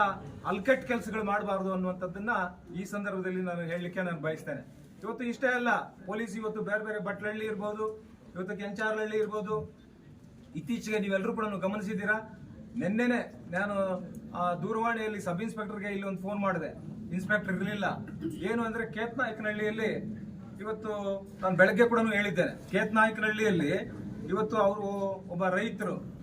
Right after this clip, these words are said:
ದಲಿತರು, ಅವರು ಫಾರ್ಮ್ ನಂಬರ್ ಫಿಫ್ಟಿ ತ್ರೀ ನಲ್ಲಿ ಒಂದು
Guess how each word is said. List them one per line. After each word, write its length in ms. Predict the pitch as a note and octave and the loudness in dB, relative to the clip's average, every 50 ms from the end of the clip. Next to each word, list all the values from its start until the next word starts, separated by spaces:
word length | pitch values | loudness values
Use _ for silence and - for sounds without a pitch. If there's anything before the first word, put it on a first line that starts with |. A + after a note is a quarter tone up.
| - - - - | -12 -12 -6 -2
ದಲಿತರು, 440 | E3+ G3 G#3+ A#3 A#3 A3+ G#3+ F3+ - - - - - - - - - - - | 0 0 2 0 0 0 0 -2 -2 -2 -4 -8 -12 -14 -14 -12 -12 -8 -2
ಅವರು 280 | E3 G3 A3 A3 A3+ A3 G#3+ G#3 G3+ G3 F#3+ F#3+ G3 - - - - E3+ - | -2 0 0 0 0 0 0 0 0 0 -2 -4 -6 -10 -12 -14 -12 -2 2
ಫಾರ್ಮ್ 300 | F3 G3 G#3+ A3 A3+ A3 | 2 4 4 2 0 0
ನಂಬರ್ 240 | A3 G#3 A3 G3+ | -2 -2 -2 -4
ಫಿಫ್ಟಿ 300 | - G#3+ F3+ - - A3 | -4 -6 -8 -8 -8 -8
ತ್ರೀ 240 | - - G3 G#3+ A3 | -6 -4 -4 -4 -2
ನಲ್ಲಿ 340 | G#3+ G#3 G#3 G#3 G#3 G#3 G3+ F#3+ F3 D3+ - - - - - - | -2 -2 -2 -2 -4 -2 -2 -2 -4 -4 -8 -12 -16 -18 -10 -8
ಒಂದು 280 | F3+ G3+ G3+ F#3+ F#3+ | -6 -4 -2 -2 0